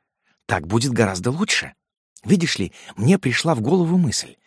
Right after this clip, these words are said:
Если я отворю ему дверь совсем раздетая, у него не явится никаких подозрений. Я скажу ему, что у меня мигрень. Мизару я тоже сказала, что больна. Всё это потом мне пригодится.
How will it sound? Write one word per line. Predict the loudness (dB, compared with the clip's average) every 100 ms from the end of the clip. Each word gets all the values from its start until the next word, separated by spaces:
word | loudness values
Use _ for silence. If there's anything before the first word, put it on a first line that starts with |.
| -20 -18
Если | -6 -2 0 0
я | 0 2 0 0
отворю | -4 0 2 2
ему | 2 0
дверь | 0 -2
совсем | -2 -2 0 0
раздетая, | -2 0 0 0 -2 -4 -12 -18 -2
у | 2
него | 4 6
не | 6
явится | 6 2 0 0 2
никаких | 2 -2 -6
подозрений. | -4 -2 -2 -2 -2 -4 -10 _ _ _ _ _
Я | -4
скажу | -2 -2 2
ему, | 2 2
что | 0 0
у | 0
меня | 2 2
мигрень. | 0 -4 -6 -10 _ _ _ _ _
Мизару | 0 4 6 6
я | 4 2
тоже | 0 -4
сказала, | -2 -2 -2 -4
что | -4 -2
больна. | -2 -2 -4 -8 _ _ _ -6
Всё | 0 6 8
это | 8 4
потом | 2 2 2
мне | 2 2
пригодится. | 2 0 0 -4 -8